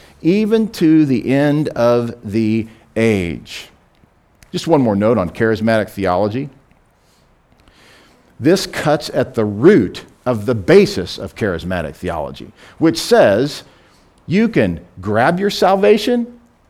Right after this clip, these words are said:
or you can lose it by sin. What does Jesus say here,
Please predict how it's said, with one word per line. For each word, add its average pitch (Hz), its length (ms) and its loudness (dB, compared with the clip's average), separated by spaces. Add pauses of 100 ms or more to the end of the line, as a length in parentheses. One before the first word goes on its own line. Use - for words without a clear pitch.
(440)
or 101 80 -6
you 147 140 -2
can 107 320 -4
lose 156 260 4
it 101 180 -4
by 101 160 -2
sin. 110 500 -2 (880)
What 302 120 -4
does 262 120 0
Jesus 185 500 0
say 101 200 0
here, 87 340 -6